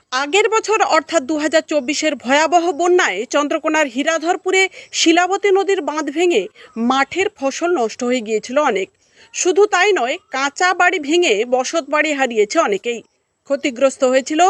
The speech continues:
মনোহরপুর দুই গ্রাম পঞ্চায়েতে যাদবপুর গ্রামের একাধিক জায়গা।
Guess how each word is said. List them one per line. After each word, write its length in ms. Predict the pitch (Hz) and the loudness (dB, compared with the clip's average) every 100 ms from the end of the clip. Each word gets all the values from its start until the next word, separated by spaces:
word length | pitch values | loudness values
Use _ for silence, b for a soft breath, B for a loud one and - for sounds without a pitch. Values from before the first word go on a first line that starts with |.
| 415 B B | 2 B B
মনোহরপুর 500 | 254 302 320 311 311 | -2 2 2 2 -4
দুই 220 | 254 294 359 | -6 -2 -2
গ্রাম 260 | 370 359 | 0 -2
পঞ্চায়েতে 560 | 349 381 349 381 381 262 | 0 -2 0 0 2 -2
যাদবপুর 580 | 208 269 262 302 - 302 | 0 0 0 -4 -6 -6
গ্রামের 340 | 302 294 302 294 B _ | -2 2 0 -2 B _
একাধিক 600 | - 285 - 294 240 285 | -2 0 -2 -8 -6 -6
জায়গা। 380 | 226 175 175 214 | -2 -4 -2 -4